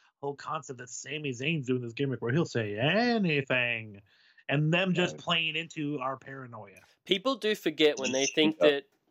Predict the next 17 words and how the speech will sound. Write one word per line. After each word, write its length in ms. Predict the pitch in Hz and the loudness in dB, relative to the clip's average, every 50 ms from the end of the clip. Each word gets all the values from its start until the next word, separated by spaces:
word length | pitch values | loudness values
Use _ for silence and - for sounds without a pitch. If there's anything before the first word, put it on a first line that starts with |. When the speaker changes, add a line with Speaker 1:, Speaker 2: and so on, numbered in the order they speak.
| _ - | _ -2
Speaker 3:
they 120 | 151 147 | -2 -2
think 300 | 143 - 160 151 147 - - | 0 -2 -2 -2 -2 -2 -4
that, 180 | 151 139 135 | -4 -2 -2
um, 360 | 135 131 131 127 127 127 131 - - | -2 -2 -2 -2 -4 -8 -12 -8 -6
A 80 | 143 139 | -6 -4
E 180 | 139 135 135 | -4 -4 -4
W 420 | 131 135 135 135 139 135 135 135 131 | -2 -2 -2 -2 -2 -4 -6 -6 -6
was 260 | 131 131 127 127 - | -8 -8 -10 -12 -12
being 200 | - 143 135 131 | -8 -6 -6 -6
tawdry 720 | 127 - - - 143 139 143 135 123 131 135 135 135 131 131 | -8 -10 -6 -4 -2 -2 -2 -4 -4 -4 -4 -2 -2 -2 -2
and, 180 | 127 127 123 | -4 -4 -4
"Oh, 260 | 139 147 147 143 139 139 | -2 0 2 2 2 2
why 200 | 135 147 156 156 | 2 2 2 4
would 160 | 156 151 147 | 2 0 -2
they 140 | 151 147 143 | -2 -4 -4
throw 260 | - - 151 147 139 | -2 -2 -2 -2 -2
stones?" 720 | - - - 151 147 139 135 131 131 131 - - - - | -4 -4 -2 -2 -2 -2 -2 -4 -6 -10 -12 -16 -20 -20